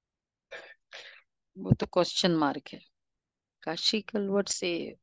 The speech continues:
काशी कलवट, हिसाब किताब पाप कर्म केवल योग और भोग। चलो ड्रामा,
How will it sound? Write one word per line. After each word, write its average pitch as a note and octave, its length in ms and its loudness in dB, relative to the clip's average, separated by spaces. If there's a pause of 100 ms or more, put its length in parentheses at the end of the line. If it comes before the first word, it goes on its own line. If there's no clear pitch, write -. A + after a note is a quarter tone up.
(380)
काशी F3+ 320 6
कलवट, G3+ 440 4 (320)
हिसाब A3 600 6 (120)
किताब A3+ 480 4 (220)
पाप D#3+ 300 4 (160)
कर्म G#3+ 300 4 (180)
केवल A#3 460 6
योग F#3 600 2
और F#3+ 180 6
भोग। D#3+ 440 -2 (2500)
चलो E3 280 2
ड्रामा, D#3 500 4